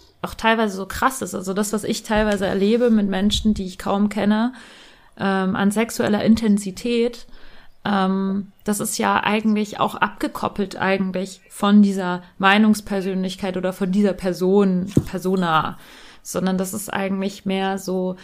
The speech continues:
ähm, was, was in diesem Moment zwischen zwei Personen oder zwischen zwei Menschen entsteht, ähm, und, und, ähm, auch total, ja, das ist einfach so, so wahnsinnig schön und ich find's echt so,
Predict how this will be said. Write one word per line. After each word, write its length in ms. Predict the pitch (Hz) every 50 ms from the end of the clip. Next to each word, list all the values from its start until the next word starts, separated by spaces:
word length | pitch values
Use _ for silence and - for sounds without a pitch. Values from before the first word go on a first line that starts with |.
| - - - - - - - _ -
ähm, 720 | - 190 185 180 180 180 180 180 175 175 175 175 180 180 - _ _ _ _ _ _ _ - - - -
was, 180 | 190 202 208 208
was 120 | 226 214
in 140 | - - 208
diesem 220 | 214 240 226 214 208
Moment 360 | 202 196 190 185 208 240 226
zwischen 280 | - 220 - - 208 202
zwei 520 | 208 - - 190 185 185 185 - - - -
Personen 500 | - - 208 202 202 190 202 214 214 208
oder 160 | 214 196 190 185
zwischen 340 | - - 202 - - 208
zwei 180 | 202 - 208 185
Menschen 440 | 185 196 208 233 254 254 - 226 196
entsteht, 680 | 202 196 202 - - - 196 190 208 233 269 - - _ _ _ _ _ _ _ -
ähm, 580 | - 202 196 190 190 190 190 190 190 196 185 185 _ _ _ _ - _ -
und, 140 | - 196 196
und, 460 | 196 - 202 202 202 202 - - - - -
ähm, 420 | 202 196 190 190 190 185 190 220 -
auch 160 | - - -
total, 640 | - - 208 - - 208 196 196 190 190 226 - - _ _ _ _ _ _ _ _ - _ _ _ -
ja, 140 | - 190 202
das 120 | 208 190
ist 80 | 196 -
einfach 240 | - 185 208 196 180
so, 280 | - - 190 185 190 190
so 220 | 185 180 170 -
wahnsinnig 500 | 185 156 170 214 226 214 208 196 196 202
schön 260 | - - 240 247 214
und 80 | 185 180
ich 120 | 180 - -
find's 180 | 196 185 185
echt 280 | - 190 170 - _ -
so, 340 | - 185 185 185 180 180 180